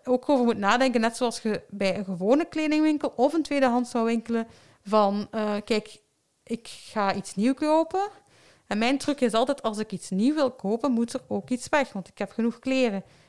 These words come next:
En dan ga ik ook nadenken van, "Ja, zijn er hier dingen die ik weg wil in ruil voor dat nieuw, of dat tweedehands nieuw op Vinted?" En als het antwoord nee is, dan is het ook nee. Dan hoef je ook niets nieuws te kopen. Dus ik denk dat je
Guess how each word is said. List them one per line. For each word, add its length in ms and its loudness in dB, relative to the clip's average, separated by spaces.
En 100 -6
dan 120 -2
ga 60 2
ik 140 0
ook 160 0
nadenken 600 2
van, 260 0
"Ja, 380 2
zijn 220 -4
er 80 -4
hier 180 -2
dingen 260 0
die 240 0
ik 360 -10
weg 400 -2
wil 180 2
in 220 -2
ruil 200 -2
voor 200 -4
dat 220 4
nieuw, 320 2
of 220 -8
dat 200 -4
tweedehands 500 -4
nieuw 200 -2
op 140 -4
Vinted?" 480 -6
En 100 -6
als 100 -2
het 80 -4
antwoord 280 -4
nee 180 0
is, 120 0
dan 200 0
is 100 -2
het 100 -10
ook 200 -6
nee. 300 0
Dan 200 -6
hoef 220 -4
je 120 0
ook 140 -4
niets 260 -10
nieuws 160 0
te 100 -8
kopen. 320 -8
Dus 100 -8
ik 120 -6
denk 200 -2
dat 120 2
je 180 -2